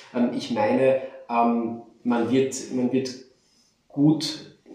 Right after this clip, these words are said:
man wird gut unterwegs sein, äh, wenn man, ähm, die Gesellschaft nicht in einen insolvenznahen Bereich bringt, damit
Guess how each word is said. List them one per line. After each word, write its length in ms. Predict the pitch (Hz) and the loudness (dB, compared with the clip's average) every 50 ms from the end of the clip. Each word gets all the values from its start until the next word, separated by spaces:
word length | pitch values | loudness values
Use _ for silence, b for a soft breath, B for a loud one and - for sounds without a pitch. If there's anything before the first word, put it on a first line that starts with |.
| - - - - - - | -20 -18 -18 -18 -12 -6
man 180 | 127 123 120 120 | -4 -2 0 0
wird 420 | 127 - - - - - - - - | 0 0 -2 -6 -8 -12 -14 -8 -2
gut 220 | 139 143 143 143 | 0 0 2 2
unterwegs 640 | 147 139 127 127 - 120 110 113 117 117 - - - | 0 -2 -2 -2 -2 -2 0 0 0 0 -2 -2 0
sein, 260 | 131 123 123 123 120 B B B B B B | 2 4 4 4 2 B B B B B B
äh, 200 | 123 120 120 123 | -4 -4 -2 0
wenn 180 | 117 113 117 | 0 0 2
man, 260 | 120 120 117 117 113 - | 2 2 2 0 0 -2
ähm, 520 | - - 123 123 120 117 113 110 107 - - - - - _ - | -4 -6 -4 -4 -2 -2 -2 -4 -6 -8 -10 -16 -20 -20 _ -12
die 80 | 123 113 | -10 -6
Gesellschaft 680 | - 117 - - 107 110 113 - 127 117 - - - 123 | -6 -4 -2 0 2 2 2 2 0 -2 -2 -4 -2 0
nicht 260 | 123 127 123 - 127 | 0 0 0 -2 -4
in 60 | 120 117 | -4 -2
einen 160 | 117 117 - | -2 -2 -2
insolvenznahen 840 | - - - 123 107 101 101 110 110 - - 120 107 107 107 104 | -4 -4 -4 -4 -2 0 2 2 2 0 0 0 0 0 0 0
Bereich 480 | 107 123 - - 123 - 135 135 - - | -2 -2 -2 -2 -2 -2 -2 -2 -4 -2
bringt, 420 | 120 131 131 135 135 135 - - B B B B B B B B | 0 2 4 4 4 2 0 -6 B B B B B B B B
damit 480 | - 117 117 117 120 117 117 - - | -6 -2 0 0 -2 -2 -4 -10 -14